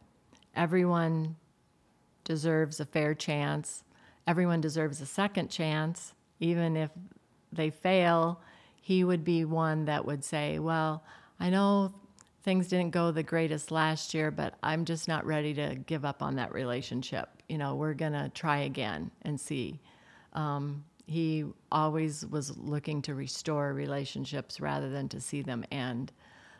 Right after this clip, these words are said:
He also would say everyone needs to be treated with dignity and respect and kindness.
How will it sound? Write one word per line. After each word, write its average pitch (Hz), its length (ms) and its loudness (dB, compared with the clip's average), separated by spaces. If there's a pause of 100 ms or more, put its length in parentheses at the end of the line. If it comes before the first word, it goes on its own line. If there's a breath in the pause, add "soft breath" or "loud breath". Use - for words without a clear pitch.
He 180 200 2
also 165 760 2
would 156 220 -2
say 151 420 -2
everyone 165 540 2
needs 156 300 0
to 151 80 -8
be 147 160 -4
treated 147 420 -2
with 143 200 -6
dignity 160 440 -2
and 151 120 0
respect 147 600 -4
and 135 160 -4
kindness. 147 720 -4